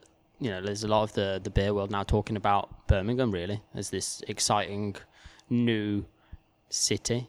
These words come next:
'Cause, you know, there's, there's always breweries popping up, like, new breweries, new exciting breweries, and breweries that people are talking about in the scene a lot. And a lot of it comes down to kind of, like, storytelling, but Birmingham's got that,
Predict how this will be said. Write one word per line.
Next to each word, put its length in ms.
'Cause, 160
you 60
know, 160
there's, 240
there's 220
always 260
breweries 300
popping 300
up, 200
like, 160
new 180
breweries, 300
new 120
exciting 340
breweries, 300
and 140
breweries 240
that 100
people 240
are 40
talking 320
about 300
in 100
the 60
scene 280
a 60
lot. 300
And 440
a 60
lot 180
of 60
it 80
comes 180
down 180
to 60
kind 200
of, 60
like, 160
storytelling, 580
but 400
Birmingham's 420
got 180
that, 180